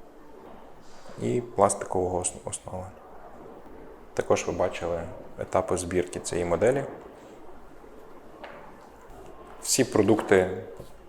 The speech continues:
надзвичайно надійно упаковані і дуже приємні. Тактильно, от, пропоную Артему подивитись власноруч, <laughs> як це все зроблено і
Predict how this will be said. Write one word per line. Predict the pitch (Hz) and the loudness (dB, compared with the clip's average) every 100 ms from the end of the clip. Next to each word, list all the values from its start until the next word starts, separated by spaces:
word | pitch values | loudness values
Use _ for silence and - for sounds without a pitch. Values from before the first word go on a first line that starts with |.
| - - - | -18 -12 2
надзвичайно | 101 95 98 110 104 95 | 2 4 8 8 8 6
надійно | 90 98 92 | 6 6 6
упаковані | 92 92 - - - 139 160 113 104 - - - - - - - - - - | 4 2 -2 4 10 12 10 8 2 -4 -10 -14 -18 -18 -16 -16 -16 -16 -4
і | 92 101 | 0 2
дуже | 113 92 95 101 104 98 87 - - - - - - - - - - - - - - - | 2 4 4 8 8 6 2 -8 -14 -16 -16 -12 -12 -10 -12 -10 -12 -12 -14 -16 -16 -4
приємні. | 110 104 92 85 85 85 - - - - - - - - - | 4 6 8 6 4 0 -4 -12 -14 -14 -12 -10 -10 -10 -2
Тактильно, | - - 101 117 104 | -2 6 6 8 8
от, | 92 - - - - | 6 2 -10 -14 -2
пропоную | 95 87 95 95 | -2 2 4 6
Артему | 92 - 92 90 | 6 4 2 2
подивитись | 90 85 87 87 85 - - - | 2 2 2 0 -4 -10 -10 0
власноруч, | 92 - 90 90 - - - - - | 0 4 2 4 4 2 -4 -8 -8
<laughs> | - - | -8 -2
як | - 95 - | 10 10 12
це | 98 | 10
все | 92 104 | 10 6
зроблено | 90 101 127 120 107 101 95 - - | 10 12 12 12 10 4 2 -2 -2
і | 90 92 98 92 | 0 2 2 2